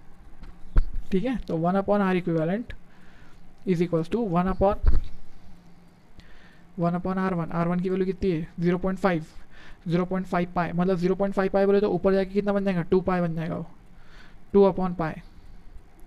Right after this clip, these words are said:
ऐसा, Plus वन upon आर टू, आर टू की वैल्यू कितनी है? वन, तो ये हो जाएगा वन प्लस टू upon पाई,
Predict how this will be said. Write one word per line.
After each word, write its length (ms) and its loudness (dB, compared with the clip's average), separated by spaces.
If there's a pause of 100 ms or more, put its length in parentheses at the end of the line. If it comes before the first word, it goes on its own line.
ऐसा, 260 -6 (400)
Plus 300 -2 (1160)
वन 180 6
upon 200 2
आर 180 2
टू, 100 4
आर 180 4
टू 100 6
की 60 4
वैल्यू 200 4
कितनी 220 0
है? 80 4
वन, 260 2
तो 100 -2
ये 80 2
हो 80 2
जाएगा 180 0
वन 260 0 (180)
प्लस 260 2 (360)
टू 100 4
upon 300 0 (260)
पाई, 240 -4